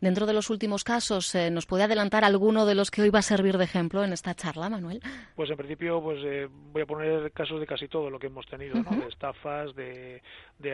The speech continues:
Speaker 2: de acoso sexual, de, de bullying, o sea, de todos los que hemos tenido. Un pequeño,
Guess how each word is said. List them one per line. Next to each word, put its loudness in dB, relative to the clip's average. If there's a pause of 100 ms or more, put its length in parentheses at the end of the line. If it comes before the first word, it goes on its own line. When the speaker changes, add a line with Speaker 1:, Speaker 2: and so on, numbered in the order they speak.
(160)
Speaker 2:
de -10
acoso -12
sexual, -8
de, -14
de -12
bullying, -10
o -16
sea, -8 (200)
de -8
todos -6
los -12
que -20
hemos -16
tenido. -14
Un -20 (480)
pequeño, -12